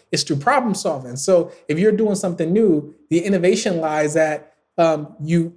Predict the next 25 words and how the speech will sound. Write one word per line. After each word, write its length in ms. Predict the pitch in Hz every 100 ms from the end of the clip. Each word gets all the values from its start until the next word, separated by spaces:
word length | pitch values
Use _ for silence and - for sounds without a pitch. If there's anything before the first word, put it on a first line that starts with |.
| _
you 260 | 170 170 165 170
face 240 | 196 190 208
a 60 |
problem, 540 | 196 185 175 175 175 175
you 100 | 151
solve 320 | 139 190 175
a 60 | 170
problem. 560 | - 160 156 156 151 143 _ _ _ -
By 160 | 180
solving 360 | 180 214 180 180
that 160 | 165
problem, 480 | - 160 160 156 156 147
you 160 | 160
create 320 | 143 180 147
new 120 | 170 196
problems, 580 | 202 165 156 156 143
you 60 | 160
solve 260 | 143 160 160
those 180 | 160
problems. 440 | 147 165 151 151 151
And 140 | 180
there's, 220 | 196 185
like, 180 | 180 143
this 280 | 180 175 - - _ _ _
cycle 800 | - - 208 214 175 147 143